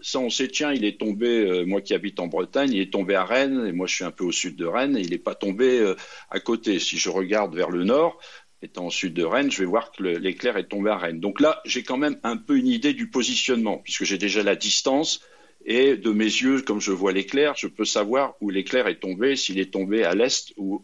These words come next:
au, à l'ouest de Rennes. Bon, là, c'est, on a besoin qu'une, une information, enfin, enfin, deux informations. Le, le moment où l'éclair est tombé et le moment où on entend le tonnerre.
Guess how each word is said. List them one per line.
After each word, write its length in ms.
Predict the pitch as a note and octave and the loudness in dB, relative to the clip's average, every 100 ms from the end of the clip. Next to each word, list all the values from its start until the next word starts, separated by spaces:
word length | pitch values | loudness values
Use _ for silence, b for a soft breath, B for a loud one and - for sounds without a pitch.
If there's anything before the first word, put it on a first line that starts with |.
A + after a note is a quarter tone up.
| - | -8
au, 460 | F#2 F#2 F2 E2 D#2 B B B | -2 0 2 0 -2 B B B
à 120 | E2+ | -4
l'ouest 380 | F2 G#2+ A#2 - | 2 2 2 0
de 140 | G2 | 0
Rennes. 260 | F#2+ E2 D2 - B B B B _ - | 0 0 -6 -10 B B B B _ 0
Bon, 220 | G#2+ - - _ _ _ _ _ _ | 0 0 -8 _ _ _ _ _ _
là, 180 | B2+ D#3 | 2 2
c'est, 280 | D3+ B2+ A#2+ - | 2 0 -2 -2
on 100 | A#2 | -2
a 100 | A#2+ | 0
besoin 340 | C3 A#2 D3+ | 0 0 -2
qu'une, 360 | - C#3+ B2 A#2+ | 0 -2 0 0
une 220 | B2+ C3 | 2 2
information, 600 | C3 - A#2 B2 A#2 - G2+ | 2 0 0 0 0 -2 -2
enfin, 200 | - E2 | -4 -8
enfin, 160 | - D#2 | -12 -6
deux 220 | G#2+ G#2 | -2 0
informations. 680 | G#2 - G#2+ G#2+ - F#2+ E2 - - | 0 -2 -2 -2 -2 -4 -6 -10 -10
Le, 220 | E2+ - | -8 -4
le 180 | F#2 F#2+ | 0 4
moment 440 | B2+ C3 C#3 A#2+ - | 6 6 4 2 0
où 80 | G2 | -2
l'éclair 600 | G2 - A2 G#2 F#2 - _ - | -2 0 2 4 4 0 _ -16
est 120 | - | -6
tombé 520 | F#2 F2+ A#2+ D3+ - B B B _ | -4 0 2 2 -2 B B B _
et 100 | G#2 | 0
le 100 | G#2+ | 2
moment 460 | G#2 G#2+ C3 C#3+ - | 2 4 4 2 0
où 120 | G#2 | -2
on 100 | G2+ | 0
entend 480 | G2+ G2+ B2+ C#3 - | 0 0 0 0 -4
le 340 | - G#2+ G#2+ - | -2 -2 -2 0
tonnerre. 480 | A#2 F#2+ E2 C#2 | 0 2 0 -2